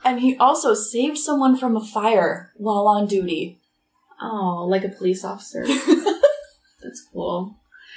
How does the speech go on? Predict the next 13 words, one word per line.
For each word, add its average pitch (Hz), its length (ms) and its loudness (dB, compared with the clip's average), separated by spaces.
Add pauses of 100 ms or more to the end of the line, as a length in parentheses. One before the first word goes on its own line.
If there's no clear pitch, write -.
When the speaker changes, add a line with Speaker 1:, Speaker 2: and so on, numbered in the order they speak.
Speaker 2:
Listen, 302 240 0
I 262 140 4
know 247 200 6
that 269 140 2
firefighters, 233 680 0
you 190 80 0
know, 165 100 -8
that's 170 460 -2 (260)
a - 80 -4
chunk 220 400 -2
of 220 100 -4
their 202 180 -2
job. 175 480 0